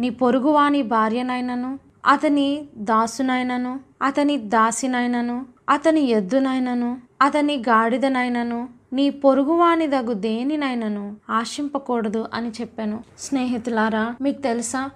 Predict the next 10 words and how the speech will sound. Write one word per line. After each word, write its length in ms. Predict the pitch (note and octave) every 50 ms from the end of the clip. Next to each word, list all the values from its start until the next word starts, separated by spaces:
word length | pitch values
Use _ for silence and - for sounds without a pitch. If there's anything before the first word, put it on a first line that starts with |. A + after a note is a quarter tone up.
| -
బైబిల్లో 560 | A#3 A#3 A#3+ C4 C#4+ C4+ C#4+ E4+ E4+ E4 D4
ఒక 140 | C#4 - -
కథ 280 | G#3+ - B3 A3 G3+ A#3+
ఉంది. 360 | B3 A#3+ A3 G#3+ G3 - - - - -
దీనిని 680 | B3 C#4 D4 D#4 E4 E4 D#4+ C#4+ B3 A3 A3 A3+ A#3+ - _ -
రెండో 320 | B3+ B3 B3+ C4+ D4+ D#4+
సమూయేలు 760 | D#4 D#4 D#4 C#4+ C4+ C4+ C4+ C4 B3+ B3 A#3+ B3 A#3+ A#3+ A#3+ A#3+ - -
పదకొండవ 460 | A#3 G#3 G#3+ C#4 - C#4 C#4+ C#4+ C#4+
అధ్యాయంలో 560 | C4+ B3+ A#3 G3 F#3 A#3 A#3 A#3 A#3 A3+ A3+ A#3
చదవచ్చు. 840 | A#3 A#3+ A3 G3+ G#3+ G#3+ G#3+ A3 G#3+ - - A#3 B3 - - _